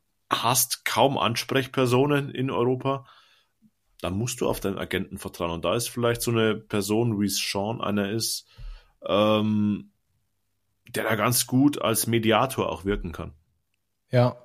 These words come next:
Speaker 2: eben, ich finde es total interessant, ähm, auch dieses Agentenbusiness, weil du, äh, häufig ja auch, ich sag mal,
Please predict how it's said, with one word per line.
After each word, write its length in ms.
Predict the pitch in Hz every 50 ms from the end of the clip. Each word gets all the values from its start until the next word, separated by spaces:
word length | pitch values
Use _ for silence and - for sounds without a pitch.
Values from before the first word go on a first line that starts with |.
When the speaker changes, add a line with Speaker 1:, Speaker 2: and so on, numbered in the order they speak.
| - - - - - - - -
Speaker 2:
eben, 200 | 170 151 151 156
ich 120 | 156 -
finde 180 | - 190 190 196
es 300 | 175 - - - - -
total 340 | - 156 135 - 160 175 185
interessant, 580 | 175 - 143 131 - - 151 170 165 - - 143 - -
ähm, 220 | - 160 139 139 135
auch 160 | - 143 -
dieses 300 | - 143 135 127 135 127
Agentenbusiness, 1040 | 135 135 127 - 156 180 180 - 151 135 131 139 127 - 135 143 160 - - 139 127
weil 160 | 127 135 139
du, 480 | 135 151 143 143 139 139 139 139 139 - - _ _ _ _ -
äh, 180 | 156 135 135
häufig 480 | 127 113 143 170 180 180 185 170 - -
ja 180 | 147 131 -
auch, 400 | 143 143 147 147 143 143 - - - - - _ _ _ _ _ _ _ _
ich 100 | - 123
sag 180 | - 160 165 -
mal, 460 | 156 147 147 143 143 143 139 -